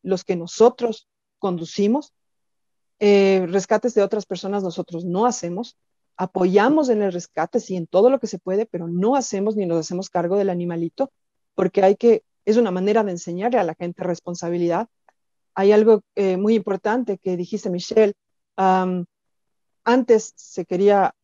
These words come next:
no se quería tanto a los perritos, ahora se los quiere más. Eh, el amor, el afecto es cambiante,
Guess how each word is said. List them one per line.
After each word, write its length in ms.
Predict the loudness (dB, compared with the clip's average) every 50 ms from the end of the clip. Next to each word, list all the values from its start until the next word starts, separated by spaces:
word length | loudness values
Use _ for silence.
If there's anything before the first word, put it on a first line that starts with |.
| _ -10
no 420 | -8 -8 -8 -6 -4 -4 -4 -4
se 80 | -4 0
quería 220 | 2 4 4 4
tanto 220 | 4 2 0 2
a 40 | 0
los 100 | 0 0 -2
perritos, 360 | -2 -2 -2 0 0 0 0
ahora 180 | 0 -2 -2
se 100 | -4 -6
los 140 | -10 -12 -6
quiere 220 | 0 0 0 0 0
más. 380 | -2 -2 -4 -4 -6 -12 _ _ _ _ _ _ _ _ _ _ _ _ _ _
Eh, 280 | -6 -4 -4 -4 -4 -6 _ _ _ _ _ 0
el 180 | 2 4 4 4
amor, 320 | 4 4 4 4 4 4
el 120 | 2 0
afecto 520 | -2 -4 0 0 0 0 _ _ -14 -14 -14 _ _ _ -10
es 140 | -10 -10 -8
cambiante, 600 | -8 -8 -4 0 0 0 0 -2 -6 -12 -20